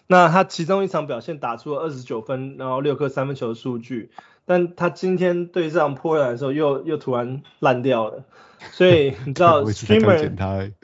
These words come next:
Speaker 1: streamer，streamer 的时候，你就会考虑说，诶，到底要不要去 stream 他的时候，就是有一点点运气啦。但虽然说他的数据比较不是那种全面型，但如果说要补个分数啊，补个三分球的话，我觉得他是可以，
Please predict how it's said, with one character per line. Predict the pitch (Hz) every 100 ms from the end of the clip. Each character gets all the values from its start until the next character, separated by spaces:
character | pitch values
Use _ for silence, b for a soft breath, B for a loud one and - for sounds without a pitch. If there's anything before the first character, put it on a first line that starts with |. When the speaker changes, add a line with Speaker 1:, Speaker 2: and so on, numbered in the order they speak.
| _
Speaker 1:
streamer，streamer | - - - - - - 233 226
的 | 185
时 | 165 175
候， | 185
你 | 147
就 | 170
会 | 175
考 | 170 139 131
虑 | 147
说， | 156
诶， | 170 196
到 | 190 175
底 | 139 127
要 | 147
不 | 147
要 | 143
去 | 139 147 135 131 143
stream | - - 143
他 | 135
的 | 131
时 |
候， | 135
就 | 127 131
是 | 131 135
有 | 120 131
一 |
点 | 151 143
点 | 127
运 | 139 131
气 | 123 143
啦。 | 113 110 156
但 | 143 139 139 b b b b
虽 | - 208
然 | 196
说 |
他 | 196 202
的 |
数 | - 208
据 | 180
比 | 143
较 | 123 160
不 | 151
是 | 143
那 | 165
种 | 151 113
全 | - 123
面 | 139 127
型， | - 113
但 | 135 139
如 |
果 | 143 123
说 | 127 131
要 | 135
补 | 123 - 101
个 | 107
分 | 110 - 139
数 | 135 139
啊， | 123 117
补 | 113
个 | 107
三 | 110 131
分 | 131
球 | 131 110
的 | 101
话， | 117
我 | 101
觉 | 113
得 | 107
他 | 117
是 | 117
可 | 117 110
以， | 98